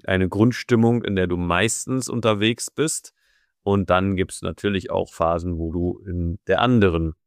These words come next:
Stimmung oder mehr in der anderen Stimmung bist. Ja, bei guter Laune genauso wie bei,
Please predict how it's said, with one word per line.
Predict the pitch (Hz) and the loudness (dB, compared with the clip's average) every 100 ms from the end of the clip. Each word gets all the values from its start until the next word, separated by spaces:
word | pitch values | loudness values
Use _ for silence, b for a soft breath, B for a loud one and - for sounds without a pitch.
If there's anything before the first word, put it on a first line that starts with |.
| _ _ - | _ _ -20
Stimmung | - 98 85 85 | -4 0 2 0
oder | 82 | -2
mehr | 80 90 104 98 85 | 0 2 4 2 2
in | 87 | -2
der | 82 | -2
anderen | 80 87 85 82 | -2 -4 -6 -8
Stimmung | - 85 85 82 | -10 -10 -8 -10
bist. | - - - - | -12 -14 -14 -12
Ja, | 85 80 - | -12 -12 -10
bei | 82 | -8
guter | 95 92 87 | -6 0 2
Laune | 87 90 92 | 2 2 0
genauso | 82 80 82 82 82 | -2 -2 -2 -4 -4
wie | 82 | -6
bei, | 82 82 | -6 -8